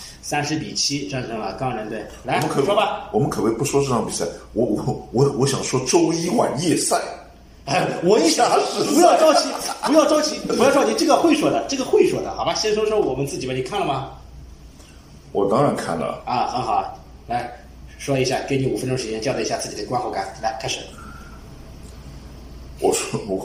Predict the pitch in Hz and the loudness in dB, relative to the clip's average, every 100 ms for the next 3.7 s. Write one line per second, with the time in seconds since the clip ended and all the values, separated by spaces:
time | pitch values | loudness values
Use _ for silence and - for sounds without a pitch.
0 | 113 92 110 120 127 - - - - 104 | -2 2 4 4 2 -2 -4 -4 0 2
1 | - - 110 139 - - 240 - - - | 2 2 0 2 2 0 0 0 0 -2
2 | - 294 311 123 - - 156 175 175 302 | 0 2 2 2 -2 -2 -2 0 0 2
3 | - - 269 - - 123 - | 2 2 2 0 -4 -6 -8